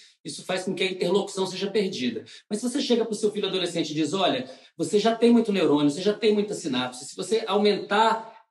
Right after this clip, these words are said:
isso daí, isso pode te prejudicar na vida, te prejudicar na escola, é, prejudicar suas relações sociais, familiares", essa é uma informação verdadeira, essa é uma maneira de jogar limpo, papo reto e dizer, "Olha, não é que isso seja ruim, mas nessa idade, nesse momento,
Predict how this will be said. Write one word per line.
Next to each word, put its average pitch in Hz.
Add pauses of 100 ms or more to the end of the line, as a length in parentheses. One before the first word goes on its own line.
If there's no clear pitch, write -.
isso 175
daí, 143
isso 139
pode 156
te -
prejudicar 175
na 151
vida, -
te -
prejudicar 156
na 143
escola, 147 (240)
é, 165
prejudicar 143
suas 156
relações 143
sociais, 143
familiares", 143 (160)
essa 196
é 208
uma 202
informação 175
verdadeira, 165
essa 180
é 175
uma 175
maneira 165
de 170
jogar 165
limpo, 202 (220)
papo 170
reto 156
e 196
dizer, 180
"Olha, 208 (220)
não 180
é 208
que 220
isso 220
seja 214
ruim, 202
mas 156
nessa 202
idade, 160
nesse 160
momento, 143